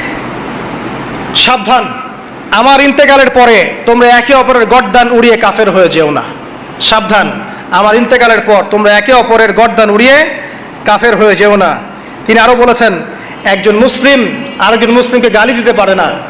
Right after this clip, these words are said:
যদি একজন মুসলিম আরেকজন মুসলিমকে গালি দেয়, এটা হচ্ছে ফাসেকি, এবং একজন মুসলিম যদি আরেকজন মুসলিমের সাথে যুদ্ধ করে, এটা হবে এক প্রকার কুফরি। তিনি আরও বলেছেন, "হে জনগণ, জেনে রাখো, আমার পরে কোনো নবী নেই, আর আমার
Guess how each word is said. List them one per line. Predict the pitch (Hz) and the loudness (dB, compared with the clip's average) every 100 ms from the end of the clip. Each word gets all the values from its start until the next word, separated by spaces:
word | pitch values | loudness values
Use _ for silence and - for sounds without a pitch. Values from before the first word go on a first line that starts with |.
| - - - | -14 -14 -2
যদি | 208 | 2
একজন | 240 220 247 | 2 4 4
মুসলিম | 254 262 269 254 | 2 2 2 2
আরেকজন | 262 254 | 2 2
মুসলিমকে | 262 - 269 262 | 0 2 0 2
গালি | 240 277 | 2 2
দেয়, | 285 208 | 2 2
এটা | 190 | 2
হচ্ছে | 226 220 | 2 0
ফাসেকি, | - 254 254 254 233 156 - - - - | 2 2 2 0 -2 -4 -10 -16 -12 -2
এবং | 190 | 2
একজন | 220 202 247 | 2 2 2
মুসলিম | 247 - 320 294 | 2 2 2 2
যদি | 269 247 | 4 4
আরেকজন | 247 262 247 | 4 2 2
মুসলিমের | 247 240 254 | 2 2 0
সাথে | 247 214 | 2 0
যুদ্ধ | 208 214 226 | 0 0 0
করে, | 214 185 147 - - - | 2 0 -2 -6 -16 -4
এটা | 196 202 | -2 2
হবে | 202 190 | 2 2
এক | 185 - | 0 0
প্রকার | 196 185 | 0 0
কুফরি। | 170 190 170 139 101 - - - - - - - - - | -2 -2 -2 -4 -6 -16 -18 -18 -16 -16 -14 -14 -14 -6
তিনি | - 208 | 0 2
আরও | 226 | 4
বলেছেন, | 233 240 240 214 - - - - | 2 2 0 -2 -6 -14 -16 -4
"হে | 208 | 0
জনগণ, | 220 240 247 226 | 2 2 2 2
জেনে | 220 262 | 2 2
রাখো, | 269 262 165 - - | 2 0 -2 -4 -6
আমার | 180 226 254 247 | -2 2 0 2
পরে | 240 233 | 2 2
কোনো | 233 220 | 2 2
নবী | 214 240 | 2 4
নেই, | 254 240 175 - - - - - - - | 4 4 0 -4 -8 -10 -12 -12 -10 -2
আর | 180 | 0
আমার | 214 | 2